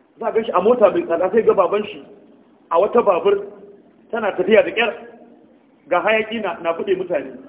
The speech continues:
Ce, "Ai, wannan shi ne baban wannan babban multi-billionaire ne." Subhanallah. Ga mahaifiyarsa nan tana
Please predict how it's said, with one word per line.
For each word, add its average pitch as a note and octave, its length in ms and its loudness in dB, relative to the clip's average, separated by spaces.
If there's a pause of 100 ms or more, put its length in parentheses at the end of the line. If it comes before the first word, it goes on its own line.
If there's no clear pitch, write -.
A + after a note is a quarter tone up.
(240)
Ce, - 140 -14
"Ai, A3+ 100 -2
wannan D#4 240 0
shi C4+ 100 -2
ne B3 120 4
baban A3+ 420 0 (460)
wannan F#3+ 280 -2
babban A3 300 2
multi-billionaire F#3+ 680 0
ne." D#3 120 -10 (1120)
Subhanallah. E3+ 520 -4 (840)
Ga D#3 120 0
mahaifiyarsa G3+ 600 2
nan F#3 140 -2
tana G3 220 2